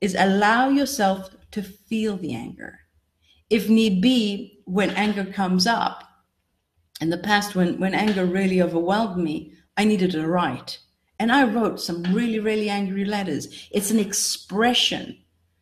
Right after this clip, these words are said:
Just find yourself in some way to feel what you're feeling and allow yourself to be that avenue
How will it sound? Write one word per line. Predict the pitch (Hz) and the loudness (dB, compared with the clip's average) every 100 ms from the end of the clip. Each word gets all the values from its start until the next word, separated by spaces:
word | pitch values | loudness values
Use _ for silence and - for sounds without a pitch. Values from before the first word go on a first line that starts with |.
| _ _ | _ _
Just | - 196 | -4 -4
find | - - 247 254 294 320 277 | -6 0 4 6 6 6 6
yourself | 233 - 233 - - - | 2 -2 -4 -4 -8 -6
in | 180 180 | -4 -4
some | - 262 269 | 2 4 6
way | 214 208 - - _ _ | 2 -2 -10 -20 _ _
to | - 208 196 - _ _ _ - - - | -2 -2 -2 -8 _ _ _ -20 -8 0
feel | 262 269 294 277 220 | 4 4 4 2 2
what | 214 | -2
you're | 196 190 | -2 -4
feeling | 185 202 190 180 - - - _ | -6 -6 -4 -6 -8 -14 -20 _
and | 190 185 | 0 4
allow | 185 190 208 262 | 4 2 2 2
yourself | 247 247 - 175 165 160 - _ _ - | 2 0 -2 -2 -4 -6 -16 _ _ -8
to | 190 | -6
be | 185 214 214 214 214 - _ _ - | -2 0 2 0 -4 -16 _ _ -6
that | 185 185 180 | 0 0 0
avenue | 202 226 233 226 160 135 | -4 -2 2 2 2 0